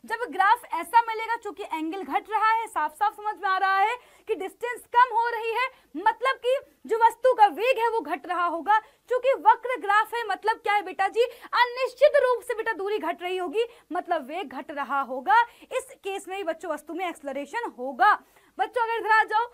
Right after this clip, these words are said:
तो ये ग्राफ हमें क्या बता रहा है कि वस्तु का वेग निश्चित रूप से बेटा घट रहा, मतलब कि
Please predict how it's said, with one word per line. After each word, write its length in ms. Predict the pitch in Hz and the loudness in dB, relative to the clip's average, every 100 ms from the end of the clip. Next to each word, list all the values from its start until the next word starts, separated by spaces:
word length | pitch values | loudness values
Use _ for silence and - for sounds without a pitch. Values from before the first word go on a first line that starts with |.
| _ _ | _ _
तो 60 | 480 | -4
ये 160 | 453 480 | -4 -4
ग्राफ 340 | 403 415 440 | 2 2 2
हमें 160 | 453 453 | -8 -2
क्या 180 | 403 | 0
बता 300 | 403 403 381 370 | 2 2 2 0
रहा 220 | 359 381 | -2 -4
है 200 | 392 494 | -4 -4
कि 160 | 508 494 | -4 -2
वस्तु 400 | 339 339 - 508 | -2 -4 -2 2
का 140 | 466 | 2
वेग 280 | 359 392 508 480 - - 294 | 0 0 -2 -4 -8 -12 -8
निश्चित 640 | 370 494 539 - 587 640 | -6 -4 -4 2 2 4
रूप 280 | 587 554 466 | 6 6 4
से 140 | - | -4
बेटा 220 | 453 466 415 | -6 -2 -2
घट 280 | 269 247 | -2 -8
रहा, 220 | 302 277 269 | -10 -8 -6
मतलब 200 | 349 403 | -6 -2
कि 160 | 440 | -2